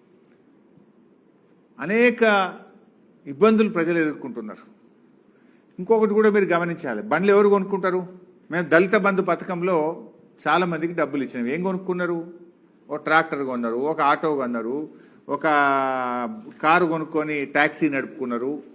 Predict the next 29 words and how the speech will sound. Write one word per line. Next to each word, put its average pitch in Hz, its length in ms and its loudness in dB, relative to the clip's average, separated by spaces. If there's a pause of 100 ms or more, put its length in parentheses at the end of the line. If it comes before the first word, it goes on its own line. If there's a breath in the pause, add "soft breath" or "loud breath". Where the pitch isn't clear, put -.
(1300)
కొంతమంది 151 380 0
జేసీబీలు 165 520 4
కొనుక్కున్నారు. 131 600 -4 (720)
ఇలా 190 160 6
వాళ్ళ 190 240 8
మీద 208 140 2
నువ్వు 202 160 0
భారం 165 280 2
వేస్తున్నావు. 147 440 -10 (920 soft breath)
ఎస్సీ, 175 440 4
ఎస్టీ, 180 300 2
బీసీ 175 440 4
మైనారిటీలకు 165 880 0 (100)
కార్పొరేషన్ల 196 640 0
ద్వారా 175 200 0
లోన్ 160 240 0
ఇస్తాం. - 280 -12 (800 soft breath)
మైనారిటీ 175 380 2
కార్పొరేషన్ 165 520 -2
ద్వారా 156 180 0
లోన్ 165 220 -2
ఇస్తే 170 200 -6
ముస్లిం 160 400 -2
మైనారిటీలు 156 480 -2
ఏం 160 100 -4
కొనుక్కుంటారు? 160 680 -6
ఆటో 175 240 0
కొనుక్కొని 165 400 -6
బతుకుతారు. 143 540 -8